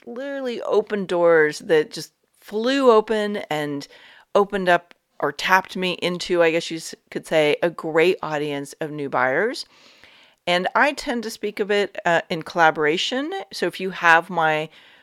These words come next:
free seven-step framework to add another hundred thousand or more to your business this year,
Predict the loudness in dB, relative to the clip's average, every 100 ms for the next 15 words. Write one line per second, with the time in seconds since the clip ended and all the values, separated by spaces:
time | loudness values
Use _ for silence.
0 | _ _ -2 0 2 0 -4 -6 -2 4
1 | 4 2 -6 -2 -2 -2 -4 -2 -4 -4
2 | -4 -2 0 0 0 0 -2 -4 -2 0
3 | -2 -2 -12 -6 -6 -4 -2 -2 -2 -6
4 | -6 -6 -8 -10 -12 -10 -4 -4 -4